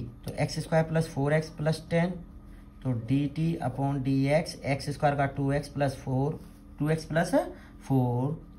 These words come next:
और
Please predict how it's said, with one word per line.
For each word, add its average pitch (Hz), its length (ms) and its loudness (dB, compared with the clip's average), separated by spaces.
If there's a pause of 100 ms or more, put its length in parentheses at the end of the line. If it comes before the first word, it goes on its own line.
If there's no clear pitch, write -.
(2500)
और 123 440 2